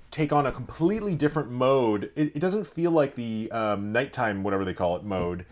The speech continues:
is, like, some throwaway mode in the menu that you get a high score in. It feels integrated. It is integrated into the main story and game and, and, and, like, he-, helping the rescuers. Like,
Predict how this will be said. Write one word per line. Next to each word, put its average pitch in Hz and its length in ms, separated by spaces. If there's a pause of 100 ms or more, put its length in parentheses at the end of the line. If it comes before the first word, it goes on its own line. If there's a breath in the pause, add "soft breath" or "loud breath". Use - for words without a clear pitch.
(380 soft breath)
is, 165 160
like, 170 160
some 165 360
throwaway 143 600
mode 117 320
in 113 100
the 107 80
menu 104 420
that 98 140
you 98 80
get 98 100
a 92 40
high 95 140
score 92 320
in. 76 200
It - 80
feels 190 500
integrated. 147 680 (120)
It 143 140
is 185 260
integrated 98 640
into 139 200
the 123 120
main 123 420
story 120 520
and 107 100
game 101 260
and, 101 140
and, 101 360
and, 98 260
like, 92 200
he-, 117 460
helping 113 260
the 104 60
rescuers. 120 380
Like, 123 120